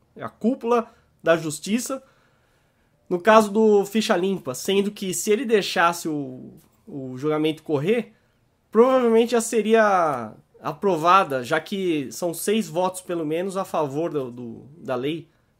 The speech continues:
da constitucionalidade da lei. Então, não tem que fazer drama, e ele vai simplesmente segurar esse processo até que a próxima ministra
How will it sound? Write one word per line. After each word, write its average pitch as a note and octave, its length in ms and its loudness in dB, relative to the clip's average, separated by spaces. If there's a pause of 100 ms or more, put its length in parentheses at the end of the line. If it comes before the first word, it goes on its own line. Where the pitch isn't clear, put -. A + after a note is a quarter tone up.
(100)
da B2+ 160 -4
constitucionalidade C#3 1080 -4
da B2 80 -6
lei. C#3+ 240 -8
Então, G#3+ 580 -8 (400)
não G3+ 100 -8
tem A#3 200 0
que - 60 -14
fazer G#3 240 0
drama, E3 420 -2
e D#3+ 120 -6
ele G#3 200 -4
vai G3 260 0
simplesmente G#3+ 600 -6
segurar F#3+ 800 -2 (480)
esse D3+ 220 -8
processo F3+ 640 -2
até A3 380 0
que A3 220 -4
a F#3 180 2
próxima G3+ 520 0
ministra F3+ 640 -8